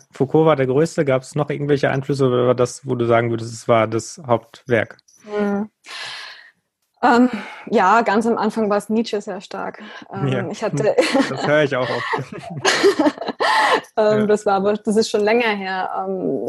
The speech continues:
Speaker 2: hab mich einfach wahnsinnig Nietzsche total in seinen Bann gezogen und fasziniert. Ähm,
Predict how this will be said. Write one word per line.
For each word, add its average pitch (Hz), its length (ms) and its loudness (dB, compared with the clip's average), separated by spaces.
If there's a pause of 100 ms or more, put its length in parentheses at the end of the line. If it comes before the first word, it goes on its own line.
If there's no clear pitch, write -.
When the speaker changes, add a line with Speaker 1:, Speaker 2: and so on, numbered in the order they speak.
Speaker 2:
hab 175 140 0
mich 185 160 -2
einfach 175 260 -4 (160)
wahnsinnig 190 680 2
Nietzsche 208 320 2
total 160 340 -2
in 208 60 0
seinen 185 420 -4 (240)
Bann 185 320 0
gezogen 190 640 -2
und 175 160 -4
fasziniert. 185 880 0
Ähm, 175 640 0